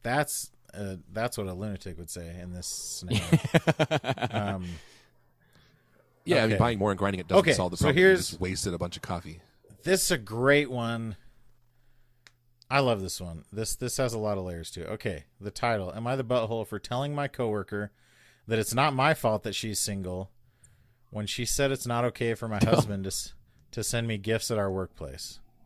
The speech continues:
Speaker 3: Wait, so can you read that again? I missed it. Sorry.
Speaker 1: She told her coworker, "It's not my fault that you're single," because her coworker told her that it's not okay for your husband to send you gifts at your workplace. Okay. So she says, "I think I should clarify that he does
Speaker 3: Oh.
Speaker 1: not show up to my work to deliver the gifts in person.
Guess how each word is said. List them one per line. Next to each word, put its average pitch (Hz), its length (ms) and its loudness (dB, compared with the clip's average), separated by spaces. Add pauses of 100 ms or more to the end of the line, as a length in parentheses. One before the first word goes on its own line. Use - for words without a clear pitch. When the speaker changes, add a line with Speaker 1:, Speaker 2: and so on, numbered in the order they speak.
(400)
Speaker 3:
Wait, 104 160 4
so - 100 -2
can 110 120 2
you 101 100 2
read 98 120 4
that 101 120 4
again? 101 340 0
I 92 120 -4
missed - 260 -4
it. - 160 -12
Sorry. - 340 -8
Speaker 1:
She - 240 -4
told 156 300 4
her 147 80 4
coworker, 127 720 2
"It's - 180 -8
not 139 160 2
my 131 180 4
fault 117 280 2
that 117 80 -6
you're 104 120 -4
single," 90 580 -4 (1080)
because 110 260 -2
her 107 80 2
coworker 143 500 4
told 104 300 0
her 110 400 0
that 98 160 -6
it's 98 160 -6
not 110 160 -2
okay 104 240 -4
for 98 140 -6
your 95 80 -4
husband 95 340 -6
to 82 60 -10
send 92 240 -6
you 85 80 -10
gifts 87 440 -8
at 98 100 -10
your 87 100 -8
workplace. 80 340 -10
Okay. 101 300 -6 (480)
So - 140 -6
she 107 180 -8
says, 110 340 0
"I 107 80 0
think 160 220 -2
I 147 80 4
should - 160 -6
clarify 117 400 2
that 98 80 -4
he 107 80 -2
does 104 120 8
Speaker 3:
Oh. 90 40 4
Speaker 1:
not 123 180 0
show 123 240 -2
up - 160 0
to - 100 -10
my 107 140 -2
work 104 220 -2
to 104 100 -4
deliver 117 320 0
the 101 80 0
gifts 95 300 -6
in 92 80 -10
person. 92 360 -6